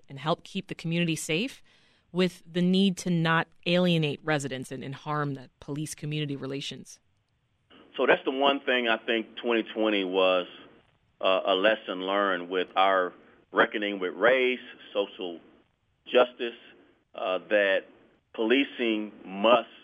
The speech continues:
Speaker 2: prioritize, uh, community engagement. That if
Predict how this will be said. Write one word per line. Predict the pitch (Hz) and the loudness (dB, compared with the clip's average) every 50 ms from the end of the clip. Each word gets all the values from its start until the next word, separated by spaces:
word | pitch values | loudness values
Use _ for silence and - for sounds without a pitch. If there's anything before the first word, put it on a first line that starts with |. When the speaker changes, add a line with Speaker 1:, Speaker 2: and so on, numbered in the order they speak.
| _ _ - _ _ _ _ _ _ _ _ _ - - | _ _ -20 _ _ _ _ _ _ _ _ _ -2 2
Speaker 2:
prioritize, | 110 107 107 104 101 - - 113 104 98 95 92 90 90 87 - - - - _ _ _ _ _ _ - | 4 4 4 2 0 -2 -6 -6 -4 -2 -2 0 -2 -2 -4 -8 -14 -20 -20 _ _ _ _ _ _ -18
uh, | - - - | -18 -14 -12
community | - 104 110 110 110 104 101 95 90 | -8 -4 -2 -2 -2 0 -2 -2 -2
engagement. | 87 90 90 90 90 - - - - - - - _ _ _ _ _ _ _ _ _ _ _ _ - | 0 0 0 0 0 -4 -8 -16 -20 -20 -20 -20 _ _ _ _ _ _ _ _ _ _ _ _ 2
That | 107 101 101 104 - | 2 4 4 2 0
if | - - 110 101 | -2 -2 -2 -2